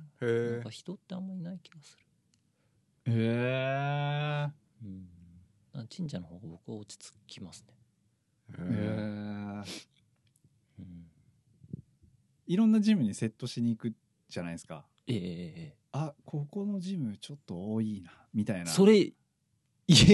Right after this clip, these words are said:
Speaker 2: えなくないですか？
Speaker 3: いやいや、言わないくても、
Speaker 2: ああ、そっかそっか。
Speaker 3: そういうの
Speaker 2: あ、
Speaker 3: あったりとかするんですか？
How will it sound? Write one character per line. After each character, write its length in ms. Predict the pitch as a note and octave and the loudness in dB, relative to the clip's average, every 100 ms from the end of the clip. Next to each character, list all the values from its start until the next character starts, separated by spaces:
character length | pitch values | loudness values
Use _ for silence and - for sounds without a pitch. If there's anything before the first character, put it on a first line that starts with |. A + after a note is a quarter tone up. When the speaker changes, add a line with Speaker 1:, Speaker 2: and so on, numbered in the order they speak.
| G3+ | 12
Speaker 2:
え 40 | |
な 100 | C4+ | 10
く 160 | C4 D4+ | 6 4
な 140 | C#4 | 6
い 40 | E3 | 6
で 60 | |
す 120 | A2 - | 4 4
か？ 80 | |
Speaker 3:
い 40 | E3+ | 6
や 40 | |
い 60 | D3 | 8
や、 80 | C3+ | 8
言 200 | C#3 E3 | 8 8
わ 120 | E3+ | 8
な 140 | E3+ E3 | 8 6
い 120 | C3+ | 4
く 40 | |
て 60 | - - | -2 0
も、 380 | - D3+ C3 B2+ | 8 8 10 8
Speaker 2:
あ 0 | |
あ、 20 | |
そ 80 | C3 | 6
っ 80 | C#3 G3 B2+ | 6 4 2
か 60 | A2 | 0
そ 60 | G2+ | -6
っ 20 | |
か。 60 | - | -2
Speaker 3:
そ 100 | E3 | 2
う 40 | D3+ | 4
い 20 | |
う 40 | |
の 280 | A#2+ F#2+ F2 _ | 2 0 -6 _
Speaker 2:
あ、 140 | C#3+ A2+ - - | 0 0 -2 -4
Speaker 3:
あ 60 | C#3 | -4
っ 60 | |
た 120 | - | -2
り 40 | F#2 | -8
と 80 | - | -10
か 60 | |
す 140 | - G#2+ | -6 -6
る 80 | |
ん 20 | F2+ | -6
で 60 | |
す 80 | |
か？ 100 | - | -10